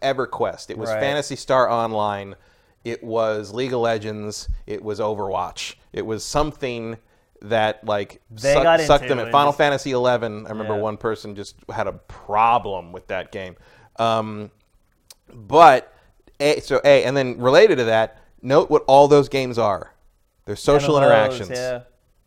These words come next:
Speaker 1: Like, it wasn't just that they were addicted to the games.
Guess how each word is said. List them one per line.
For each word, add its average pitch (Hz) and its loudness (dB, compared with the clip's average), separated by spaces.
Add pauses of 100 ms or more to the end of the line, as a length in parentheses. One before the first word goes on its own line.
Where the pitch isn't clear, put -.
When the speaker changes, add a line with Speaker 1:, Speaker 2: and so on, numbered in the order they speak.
(140)
Speaker 1:
Like, 113 -2 (140)
it 123 -4
wasn't 165 4
just 147 -2
that 143 -6
they 131 -2
were 127 -2
addicted 117 -10
to - -20
the 113 -6
games. 104 -10